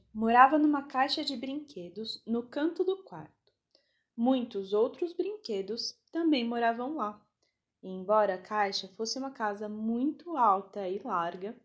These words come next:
havia sempre brinquedos caindo no chão, misturados, em desordem, de cabeça para baixo e do avesso. O quarto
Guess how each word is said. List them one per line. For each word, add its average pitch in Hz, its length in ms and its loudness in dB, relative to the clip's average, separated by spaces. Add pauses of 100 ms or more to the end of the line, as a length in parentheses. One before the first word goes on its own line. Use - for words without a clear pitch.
(400)
havia 254 340 0
sempre 349 500 0
brinquedos 208 720 -6
caindo 226 540 -6
no 240 160 -4
chão, 202 460 -12 (480)
misturados, 240 1120 -4 (280)
em 269 180 -4
desordem, 220 800 2 (180)
de 254 160 -10
cabeça 247 540 2
para 320 260 0
baixo 247 420 -2
e 233 40 -14
do 262 100 -4
avesso. 240 600 -6 (920)
O 185 100 -12
quarto 196 580 2